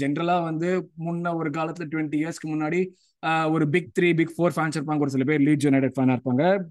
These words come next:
With the advent of Chelsea and the new money coming in, செல்சி ஃபேன்ஸ் நிறைய பேர் வந்தாங்க, சிட்டி ஃபேன்ஸ் நிறைய பேர் வந்தாங்க,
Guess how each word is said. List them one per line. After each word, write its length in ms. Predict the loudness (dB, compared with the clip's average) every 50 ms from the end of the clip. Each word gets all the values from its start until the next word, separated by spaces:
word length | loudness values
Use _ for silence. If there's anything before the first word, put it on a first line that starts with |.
| -8 -4
With 180 | -2 -2 -2 -4 -8 _ -12 -4 -2
the 80 | 0
advent 400 | 0 0 0 0 -2 -4 -2 -2
of 80 | -4 -6 -4 -4 -4
Chelsea 300 | -4 -4 -4 -4 -4 -2
and 160 | -2 -2 -2
the 60 | -2
new 160 | -2 0 0
money 140 | 0 0 0 0
coming 320 | 0 0 0 2 2 0
in, 160 | 0 -2 -4 -6 _ _ _ _ _ 0
செல்சி 220 | 2 2 2 2 0 0
ஃபேன்ஸ் 160 | -2 -2 0
நிறைய 220 | 0 0 0 0
பேர் 140 | 0 0 0
வந்தாங்க, 340 | 2 2 2 2 2 0 0
சிட்டி 260 | -2 -4 -4 -4 -4
ஃபேன்ஸ் 220 | -4 -4 -4 -2
நிறைய 240 | -2 -2 -2 -2 -2
பேர் 140 | -2 -2 -2
வந்தாங்க, 440 | 0 0 0 0 0 0 -2 -4